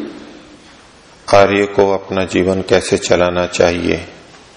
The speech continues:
जीवन के लिए क्या-क्या वस्तुएं और किस प्रकार से आवश्यक हैं,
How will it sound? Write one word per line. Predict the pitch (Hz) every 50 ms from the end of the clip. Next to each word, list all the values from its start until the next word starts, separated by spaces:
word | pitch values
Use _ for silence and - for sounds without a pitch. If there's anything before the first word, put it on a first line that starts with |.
| - - - - - - - - - - - - - - - - - - - - - - - - - - - - - - - - - - - - - - - - - - - - - - - - - - - - - - - - - -
जीवन | 95 98 101 95 98 101 101 101
के | - - 101
लिए | 98 98 101 101
क्या-क्या | 98 - - - 98 92 - - - 98 98 98 98 98 - - - - - - - - - - - - - - -
वस्तुएं | 95 90 - - - 95 95 92 90 90 90
और | - - 90 92 92 - - - - - -
किस | 127 - - -
प्रकार | - - - - - - 95 92 90
से | - - - 95 -
आवश्यक | - - - 92 90 92 87 - - - 90 -
हैं, | - - 85 85 85 85 - -